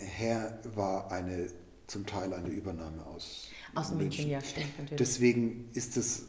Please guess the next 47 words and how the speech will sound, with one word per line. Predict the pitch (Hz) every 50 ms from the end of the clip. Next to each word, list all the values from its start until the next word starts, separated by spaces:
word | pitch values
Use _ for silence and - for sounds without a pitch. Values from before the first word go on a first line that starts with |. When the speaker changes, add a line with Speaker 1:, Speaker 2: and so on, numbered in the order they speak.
| - -
Speaker 1:
äh, | 110 110 107 104 101 104 - - - - - - - - - - - - - 101 113 107
nehme | 117 127 135 135
ich | 123 -
jetzt | 135 127 -
mal | 123 110 107
ein | 107
anderes | 104 101 104 104 98 98 - -
Stück. | - - 92 82 - - - - - -
Speaker 2:
Bitte. | 196 185 - - - - -
Speaker 1:
Sagen | - - 113 117 117 120
wir | 117
es | 110 -
mal | 117 107 104 101 101
einfach, | 107 107 107 107 104 104
sagen | 107 107 104 107 135 143 147
wir, | 123
sagen | 120 131 123
wir | 120 104
mal | 98
Titanic | 95 - 107 - - - 67 69 78 - - - - -
vor | - -
zwei | 165 139 135 208
Speaker 2:
Mhm. | 254 -
Speaker 1:
Jahren. | - - - - - - - - - - - - - -
Äh, | 139 139 135
da | - 170 175 190
fängt | 190 - - 180 180 175 175 175
meine | 170 165 160 156 156 151 139 - -
Arbeit | 127 139 151 147 156 143 139 135 -
damit | 143 156 135 120 120 165 156 - - -
an, | 131 131 131 131 127 -
dass | 123 113 107 - -
ich | 104 98 - - -
beim | - 107 104 104
Verlag | - - 98 90 95 92 101 107 - - -
anrufe, | 113 110 110 107 107 113 127 139 151 - 226 -
um | - 123 113 110
einen | - 92 87 85 87 87
Klavierauszug | - - 85 82 - - 80 - - - - - - - - - 143 - -
und | - - -
eine, | - - 80 80 - - - - - -
wenn | 98 101 92
es | 87 -
das | - 71 - -
gibt, | - 107 107 -
eine | 90 90 87
Partitur, | - - - - - - - - - 117 123 139